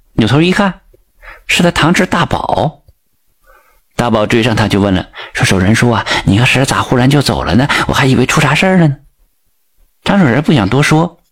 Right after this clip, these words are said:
摆了摆手：“哎，这事儿一句话两句话说不清楚，你，你咋到这儿来了？”大宝说：“村里的二黑死了，二黑就住在这附近，他是来送信的。”张守仁听完心中一惊啊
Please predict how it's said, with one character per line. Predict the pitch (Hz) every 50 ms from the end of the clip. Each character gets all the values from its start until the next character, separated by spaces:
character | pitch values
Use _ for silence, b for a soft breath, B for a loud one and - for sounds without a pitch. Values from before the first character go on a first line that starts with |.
| _ _ -
摆 | - 95
了 | 87
摆 | 107 127 151
手 | - - - - - _
：“哎， | - - - B B B B B B B B B B B -
这 | - 92 92
事 | 104
儿 | 98
一 | 90 90 95
句 | 98 110
话 | 98 - 98
两 | 87 80 82
句 | 85 98
话 | - 92
说 | - - 107 90
不 |
清 | 104 - 117
楚， | 117 - 123 - _ _ -
你， | - 120 127 -
你 | 123 143 165
咋 | 156 131
到 | 120 143
这 | 151 180
儿 | 185
来 | 175 170 151
了？” | 147 147 - _ _ _ _ _ _ _ _ _ _ _ _ _ _ _ _ _ _ _ _ _ _ _
大 | - 117 117
宝 | 117 113 104
说 | 110 117
：“村 | 113 - 127
里 | 120 107
的 | 107 110
二 | 113 120 110
黑 | - - 120 117
死 | 110 - -
了， | - - 87 - - _ _ _ _ _ _ _ _ _ _ _ _
二 | - 117 117 107
黑 | 117 113 117
就 | 113 131 120 110
住 | - 120
在 | 113 113 110
这 | 110 110
附 | - - 123 120
近， | 127 135 135 - - _ _ _ _ _ _ _ _ _
他 | - 113
是 | 113 - 113
来 | 113 113 117
送 | - 127 120 110
信 | - 139 135 135 120 107
的。” | 117 - - - - - - - _ _ _ _ _ _ _ _ _ _ _ _ _ B B B B B B B -
张 | - 180 202
守 | 202 170 127
仁 | 139 175
听 | 190 202 190
完 | 185 202 196
心 | - 208 196
中 | 196 202 208
一 | 196 170
惊 | - - 180 185 185
啊 | -